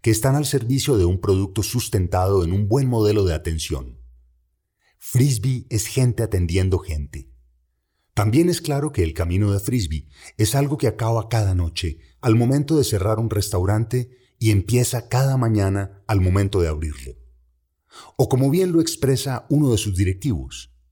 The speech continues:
"Cada vez que nos encontramos con un cliente, tenemos una sola oportunidad para revalidar la calidad de lo que hacemos. Siempre somos conscientes de que esa primera oportunidad puede ser la última.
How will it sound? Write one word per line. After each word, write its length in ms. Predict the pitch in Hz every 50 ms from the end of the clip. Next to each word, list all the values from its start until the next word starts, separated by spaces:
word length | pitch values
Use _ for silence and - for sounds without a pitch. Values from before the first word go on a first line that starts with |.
| _ _ _ _ _ _ _ _ _ _ _ _ _ _
"Cada 260 | - 104 113 117 123
vez 200 | 127 135 127 -
que 80 | - 131
nos 160 | 120 104 -
encontramos 640 | 107 95 87 90 85 85 - 87 98 101 117 117 -
con 140 | - 87 82
un 100 | 87 90
cliente, 680 | - 104 104 110 117 117 117 123 123 120 117 - - _ _ _
tenemos 380 | 110 107 113 131 143 - -
una 180 | 156 151 151 131
sola 340 | - - - 160 156 156 151
oportunidad 680 | - - 113 95 92 - 98 92 90 92 92 95 92
para 160 | - 104 113
revalidar 640 | 101 85 85 90 80 80 82 82 80 82 85 92 85
la 140 | 98 113 -
calidad 360 | - 98 82 80 80 82 85
de 120 | 82 107 107
lo 120 | 92 78
que 100 | - 87
hacemos. 600 | 78 - - 85 76 69 67 64 - - - - _ _ _ - - - - -
Siempre 600 | - - - - - 180 160 135 101 - 90 85
somos 320 | - - 98 101 117 -
conscientes 760 | - 117 101 90 - - 110 104 104 101 - 123 113 - - - - _ _
de 160 | 92 95 -
que 180 | - 110 107 135
esa 240 | 143 - 175 180
primera 320 | - 131 117 123 135 147 156
oportunidad 720 | - 135 110 95 - 110 95 95 104 123 131 139 135 131 - - _
puede 180 | - 107 104 98
ser 240 | - - 113 98
la 80 | 101 101
última. 560 | 90 80 78 76 - - 69 67 65 64 -